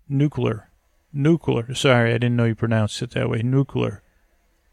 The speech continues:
You're not quite nuclear family. Yeah, yeah, I wouldn't understand. I know. I'm just a hu-, hu-, po-, former human.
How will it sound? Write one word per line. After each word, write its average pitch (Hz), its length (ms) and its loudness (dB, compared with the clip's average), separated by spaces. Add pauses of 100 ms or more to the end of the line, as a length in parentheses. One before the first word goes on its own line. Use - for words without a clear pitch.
(140)
You're 135 180 0
not 135 260 2
quite 160 320 2
nuclear 120 420 -2
family. 110 760 -4 (2000)
Yeah, 117 320 -2 (100)
yeah, 151 280 2
I 139 40 4
wouldn't 135 260 4
understand. 131 360 2
I 127 80 4
know. 147 140 4
I'm 113 140 2
just 127 220 -2
a 131 80 2
hu-, 135 340 -4
hu-, 135 180 -4
po-, 139 260 0
former 131 400 0
human. 110 600 0